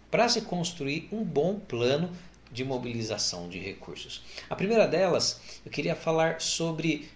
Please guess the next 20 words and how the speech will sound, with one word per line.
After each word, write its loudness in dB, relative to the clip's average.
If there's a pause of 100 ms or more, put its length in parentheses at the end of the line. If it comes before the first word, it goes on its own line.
justamente 0
a 0
fase 2
do -4 (100)
diagnóstico. 0 (320)
Nessa 0
fase, -2 (300)
você, 2
usando 0
uma, 2
uma -4
ferramenta -2
simples, -2
né, -2 (180)
a, -4
aquela 0
ferramenta -2
swot 0
de -10
forças, -2